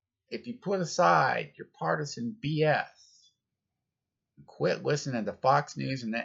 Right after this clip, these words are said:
M S N B C, start listening to N H K, N H K News, uh, D W News, that's Germans, N H K is Japanese, France twenty-four is French, the B B C,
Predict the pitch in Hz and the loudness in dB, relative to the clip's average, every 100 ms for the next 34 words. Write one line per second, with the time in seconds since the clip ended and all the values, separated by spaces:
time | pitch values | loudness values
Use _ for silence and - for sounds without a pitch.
0 | - 117 139 139 135 135 135 135 - 92 | -6 -4 -4 -2 -2 -2 -4 -8 -8 -10
1 | 98 _ _ _ - - 110 139 117 143 | -12 _ _ _ -10 2 4 4 0 -4
2 | 139 123 - 110 117 120 139 127 - 139 | -2 -4 -2 0 2 2 2 0 4 4
3 | - 123 123 135 135 147 139 143 147 147 | 6 2 0 -2 0 -2 0 2 4 4
4 | 147 143 - - - _ _ _ _ _ | 4 2 -4 -20 -20 _ _ _ _ _
5 | - 95 85 73 - - _ - 123 131 | -2 -2 -2 -8 -16 -20 _ -10 2 8
6 | 131 139 143 139 139 139 117 98 - - | 8 6 2 4 4 2 0 -4 -6 0
7 | 135 143 139 131 120 117 - 123 107 127 | 2 4 2 0 -2 -4 -4 -8 -4 2
8 | 117 - 107 143 151 139 139 139 135 - | 2 2 -2 2 2 2 2 0 -2 -8
9 | - _ _ _ _ _ - 120 117 - | -16 _ _ _ _ _ 0 0 0 -4
10 | 104 95 - 143 143 135 117 - _ 151 | -6 -2 6 8 12 10 8 0 _ 4
11 | 151 143 143 - - - 117 107 104 - | 6 6 4 0 -12 -6 -4 -4 -6 -4
12 | 170 156 147 147 143 139 | 0 2 2 2 0 -4